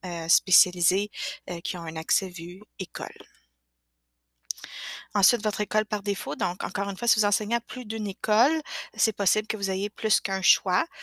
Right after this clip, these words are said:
Euh, ici, c'est de choisir l'école pour laquelle vous voulez, euh,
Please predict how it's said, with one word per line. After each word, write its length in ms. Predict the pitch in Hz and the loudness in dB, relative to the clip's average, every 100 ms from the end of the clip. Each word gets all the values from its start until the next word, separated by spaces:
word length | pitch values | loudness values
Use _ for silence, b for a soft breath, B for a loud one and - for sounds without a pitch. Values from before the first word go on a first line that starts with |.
| B B - | B B -6
Euh, 220 | 190 175 | -4 -2
ici, 240 | 175 - | -2 0
c'est 140 | 196 180 | 0 0
de 140 | 190 | 0
choisir 500 | 185 - 185 185 190 | 2 2 -2 -4 -4
l'école 380 | 190 180 196 196 | -6 -6 -6 -8
pour 160 | - 185 | -8 -10
laquelle 260 | 175 180 | -6 -8
vous 80 | 185 | -10
voulez, 580 | 180 175 180 185 190 - - | -14 -10 -6 -2 -2 -4 -6
euh, 240 | 175 170 | -10 -10